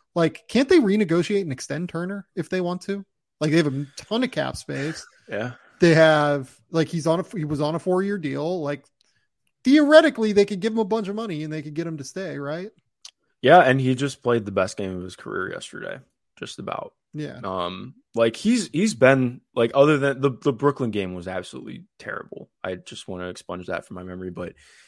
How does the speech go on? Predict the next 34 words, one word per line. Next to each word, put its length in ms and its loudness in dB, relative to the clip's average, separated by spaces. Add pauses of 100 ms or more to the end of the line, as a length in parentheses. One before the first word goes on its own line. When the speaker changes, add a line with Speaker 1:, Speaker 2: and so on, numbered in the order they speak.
(280)
Speaker 2:
he 260 2
was 180 6
really 240 4
good 140 2
against 180 -10
Speaker 1:
The 80 2
post-Woj 380 8
Speaker 2:
Washington. 320 4
Speaker 1:
interview 340 0
game. 240 0
Speaker 2:
<laughs> 40 -10 (100)
Yes, 280 0 (160)
that, 280 -2 (240)
I, 140 -6 (260)
that, 280 -8
Jesus 360 -16
Christ. 360 -16 (480)
Um, 380 -2 (800)
Speaker 1:
Yeah. 80 -20
Speaker 2:
he 60 -8
was 100 -6
really 300 8
good 160 4
against 240 0
Washington, 600 -4 (160)
was 180 -8
very 280 6
good 180 0
against 300 -6
Miami 480 -6
in 440 -12 (320)
a 60 -14
surprising 540 -2
win, 260 -10